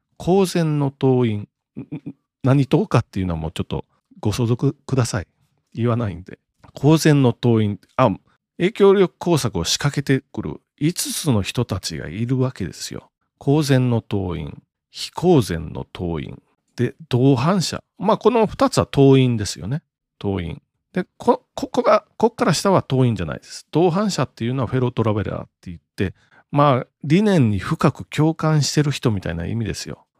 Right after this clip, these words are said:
党員じゃないけど、そういう意味です。で、機械主義者。まあ、オポチュニストって言うんですけど、これはこの機械に儲けて、儲けようとし-、してる人たち。お商売の、まあ、お金で動く人たち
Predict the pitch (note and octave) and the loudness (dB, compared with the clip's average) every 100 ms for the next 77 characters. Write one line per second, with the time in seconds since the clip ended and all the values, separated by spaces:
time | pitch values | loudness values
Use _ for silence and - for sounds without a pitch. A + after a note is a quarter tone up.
0 | _ - G2+ G2+ G2 G2+ D#2+ - D2 - | _ -6 -2 -2 -2 -2 -4 -6 -8 -10
1 | _ _ _ - F2 - E2+ - - _ | _ _ _ -10 -10 -12 -16 -18 -20 _
2 | _ _ _ C3+ - - D#3 D#3 - D#3+ | _ _ _ -8 -8 2 4 4 2 -2
3 | E3+ - - _ _ D#3 A2+ G2+ A#2 B2 | -4 -8 -12 _ _ -2 -2 -2 -4 0
4 | C3 C3+ - - - D#2+ E2 - F2+ F2+ | 0 -2 -6 -10 -10 -10 -12 -8 -6 -6
5 | - _ _ _ - F3 F3 D#3 - D3+ | -10 _ _ _ -2 2 6 4 4 0
6 | C#3+ - - A3 D3+ A#2+ A#2+ C3+ A2 F#2 | 0 -2 2 4 4 4 4 2 0 -6
7 | E2+ - _ _ _ - C#3 G3 G3 F3 | -6 -8 _ _ _ -4 2 2 2 2
8 | D3+ G#2+ G#2+ - _ _ - G#2+ G2 - | 4 2 -4 -10 _ _ -8 -6 -6 -8
9 | F2+ - _ _ - C3 E3+ D#3+ F#2+ F2 | -16 -18 _ _ -8 -4 -2 -2 -4 -6
10 | E2 _ _ _ C3+ A#2 - - - B2 | -12 _ _ _ -2 0 0 -6 0 2
11 | C#3 C3 B2 B2 - A#2 - G#2+ - - | 4 4 2 0 -2 -8 -10 -12 -12 -14